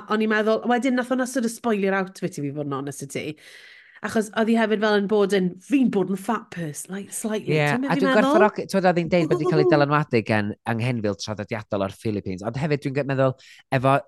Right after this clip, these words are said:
Speaker 2: efo'n dychymyg a'n deallusrwydd
Speaker 1: Ie.
Speaker 2: cyfredol ni wan, modern ni,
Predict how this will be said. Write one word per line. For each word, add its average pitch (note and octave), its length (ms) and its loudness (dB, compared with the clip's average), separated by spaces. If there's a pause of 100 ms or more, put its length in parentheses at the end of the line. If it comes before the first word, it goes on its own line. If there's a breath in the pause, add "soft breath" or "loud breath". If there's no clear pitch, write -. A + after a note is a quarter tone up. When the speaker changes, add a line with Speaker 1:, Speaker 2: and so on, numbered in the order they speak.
Speaker 2:
efo'n C3 340 0
dychymyg C3+ 680 2 (100)
a'n B2+ 240 -2 (380)
deallusrwydd C3 720 -2
Speaker 1:
Ie. G3 140 -12 (340)
Speaker 2:
cyfredol B2 580 0
ni A2 100 -2
wan, G2 180 0
modern G#2 560 -4
ni, D#2 160 -8